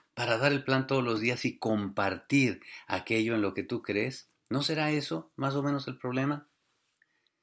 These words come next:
¿Será que no tienes más gente en las juntas estas de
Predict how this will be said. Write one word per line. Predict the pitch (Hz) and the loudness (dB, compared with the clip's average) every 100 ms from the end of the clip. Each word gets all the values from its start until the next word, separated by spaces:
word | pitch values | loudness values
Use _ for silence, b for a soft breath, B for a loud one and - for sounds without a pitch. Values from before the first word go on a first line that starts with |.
| _ _ | _ _
¿Será | - 139 135 | -2 0 0
que | 135 | 2
no | 147 143 | 2 2
tienes | 156 151 127 | 2 2 2
más | 127 135 | -2 -2
gente | - 127 135 135 120 | -2 2 2 2 0
en | 107 | 2
las | 101 - | 2 0
juntas | - 147 151 135 104 - | 4 6 6 4 0 0
estas | 123 - 127 104 | -2 0 -2 0
de | 95 85 | 0 0